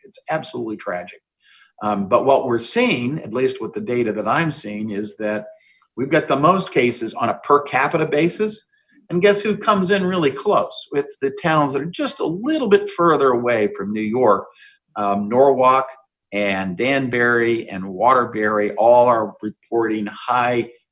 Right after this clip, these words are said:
incidence of positive cases per capita. Um, but on a fatality basis, while it's terrible, on a per capita basis, we're doing about the same as the rest of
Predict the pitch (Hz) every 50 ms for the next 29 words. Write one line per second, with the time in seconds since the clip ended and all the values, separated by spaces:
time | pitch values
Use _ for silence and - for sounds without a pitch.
0 | _ - 143 135 131 127 - - 120 117 113 117 117 - - - - 98 95 92
1 | 92 - - - - 113 113 117 110 110 - - _ - - 110 107 107 110 -
2 | 113 98 95 - _ _ _ - - 110 - - - - - 127 110 - - 117
3 | 139 156 175 - _ _ _ _ _ _ _ _ _ _ _ _ 113 104 101 101
4 | 101 101 107 110 120 123 123 123 123 - - - - 202 220 240 226 196 160 135
5 | 120 107 113 107 104 104 - - - - - - - - - 101 92 104 110 110
6 | 117 113 - - - - - 202 202 156 117 104 95 113 127 160 - - _ _
7 | _ _ _ _ - 101 107 107 107 107 107 - - _ _ _ _ _ _ -
8 | - - 135 131 - - 147 131 151 151 - 165 147 123 127 135 131 139 135 -
9 | 127 - - - - 120 117 139 156 151 127 151 151 151 147 151 147 143 135 113
10 | 107 98 113 120 127 151 156 - 170 160 - - - 151 151 156 156 165 170 160
11 | 151 - 120 120 113 113 - _ - 113 107 104 101 98 98 101 110 113 - 139
12 | - - 117 117 113